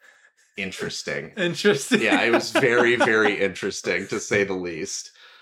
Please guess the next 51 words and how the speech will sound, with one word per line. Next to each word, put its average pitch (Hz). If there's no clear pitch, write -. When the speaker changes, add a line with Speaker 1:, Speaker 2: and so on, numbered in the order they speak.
Speaker 1:
Um, 95
Speaker 2:
What 175
brought 185
you 156
out 170
here? 123
Like, 117
what 135
was 147
Speaker 1:
Acting. 90
Speaker 2:
so 156
acting, 147
Speaker 1:
Yep, 175
Speaker 2:
okay. -
Speaker 1:
acting 143
brought 165
me 156
out 143
here. 143
Um, 107
and 107
so -
I 113
came 123
out 117
here. 117
I 104
went 104
to 104
the 104
American 101
Academy 98
of 92
Dramatic 92
Arts, -
uh, 87
from 92
two -
thousand 95
nine 90
to 90
two 98
thousand 90
eleven. 82
Speaker 2:
Mm. 143
Speaker 1:
And 98
so 98
that 110
was 117
when 110
I 92